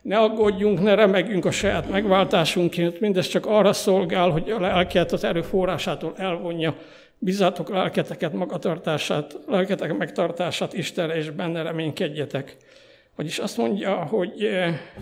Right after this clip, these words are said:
igen, ezt a példát kell kövessed, de ezt a példát úgy követheted, ha hagyod, hogy Jézus nyilvánuljon meg benned.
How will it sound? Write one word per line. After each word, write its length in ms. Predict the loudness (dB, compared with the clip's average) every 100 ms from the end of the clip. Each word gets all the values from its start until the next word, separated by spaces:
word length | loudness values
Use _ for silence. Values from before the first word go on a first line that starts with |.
| -16 -8
igen, 280 | -2 0
ezt 200 | -2 -4
a 40 | -4
példát 460 | 0 0 0 -6
kell 220 | -4 -6 -6
kövessed, 720 | -6 -4 -4 -4 -6 -6 -10 -16 -18 -20 -20 _ _ _ _ _ _ _ _ _ _
de 160 | -4 -2
ezt 200 | 0 -2
a 80 |
példát 800 | 0 0 0 0 -2 -2 -4 4 8 8 8 -12 _ _ -20 -18 -18 _ _ _ -10
úgy 200 | -8 -8
követheted, 840 | -6 -6 -8 -10 -8 -8 -8 -12 _ _ _ _ _ _ _ _ -20 -12
ha 120 | -6
hagyod, 320 | -6 -6 -8
hogy 200 | -8 -8
Jézus 340 | -8 -6 -6 -4
nyilvánuljon 540 | -4 -4 -6 -6 -8
meg 160 | -8 -8
benned. 380 | -8 -8 -10